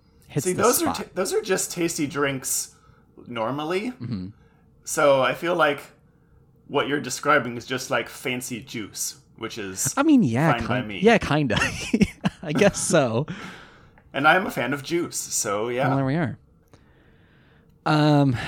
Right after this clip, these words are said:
Speaker 1: I've diverted us enough. I'm so sorry. Uh, do you wanna introduce what we're doing for, for this episode?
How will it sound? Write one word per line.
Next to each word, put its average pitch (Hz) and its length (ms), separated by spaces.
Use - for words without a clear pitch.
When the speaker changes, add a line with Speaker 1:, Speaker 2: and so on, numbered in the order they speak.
Speaker 1:
I've 160 200
diverted 113 420
us - 280
enough. 101 500
I'm 110 140
so 113 140
sorry. 95 540
Uh, 110 580
do 123 120
you 151 100
wanna 170 160
introduce 165 640
what 165 200
we're 170 100
doing 170 440
for, 147 320
for 175 120
this 165 140
episode? 180 520